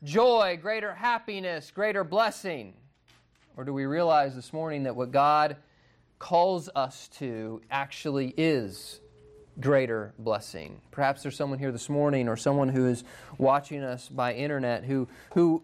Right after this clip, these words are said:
you've wrestled with the claims of Christ. You've thought about,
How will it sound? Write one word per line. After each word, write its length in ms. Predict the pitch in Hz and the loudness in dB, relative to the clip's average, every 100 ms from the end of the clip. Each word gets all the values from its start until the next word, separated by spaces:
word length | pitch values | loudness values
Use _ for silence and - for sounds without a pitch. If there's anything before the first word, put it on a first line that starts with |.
| - | -6
you've 300 | 165 202 175 | 0 2 4
wrestled 420 | 165 196 - 208 | 2 2 0 -2
with 160 | 165 160 | -2 -4
the 100 | 147 | -6
claims 420 | - 151 143 131 | -4 -4 -2 -6
of 120 | 123 | -8
Christ. 560 | - 131 98 90 - - _ _ - - | -4 -2 -2 -6 -20 -20 _ _ -12 2
You've 260 | 196 208 | 4 4
thought 420 | 143 202 208 214 208 | 2 4 6 4 2
about, 540 | 165 160 160 156 - | 0 4 4 2 -2